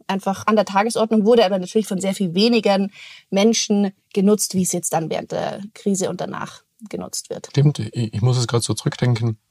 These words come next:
Speaker 2: Vor Corona hatten wir, glaub ich, schon diese, ähm, Betriebsvereinbarung, dass du,
Speaker 1: Genau.
Speaker 2: ich glaub, so eine, das klassische, äh, zwei drei Modell, äh, zwei Tage arbeiten,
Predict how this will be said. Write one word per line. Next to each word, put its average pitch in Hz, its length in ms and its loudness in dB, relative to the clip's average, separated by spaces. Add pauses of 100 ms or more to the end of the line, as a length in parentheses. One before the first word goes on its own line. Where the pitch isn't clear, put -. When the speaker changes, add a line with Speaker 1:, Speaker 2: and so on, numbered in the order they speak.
Speaker 2:
Vor - 400 0
Corona 120 360 2
hatten 110 220 0
wir, 110 80 2
glaub 107 180 0
ich, 107 120 -2
schon 110 160 0
diese, 107 480 0
ähm, 101 520 2
Betriebsvereinbarung, 120 1200 2
dass 107 180 -2
du, - 120 2
Speaker 1:
Genau. 226 120 4
Speaker 2:
ich 196 80 -2
glaub, 127 160 0
so 117 100 0
eine, 104 180 0
das - 320 -6
klassische, 113 680 2
äh, 104 200 4
zwei 107 240 2
drei 107 240 0
Modell, 139 360 2 (220)
äh, 101 240 -2
zwei 107 220 0
Tage 110 260 -2
arbeiten, 123 720 0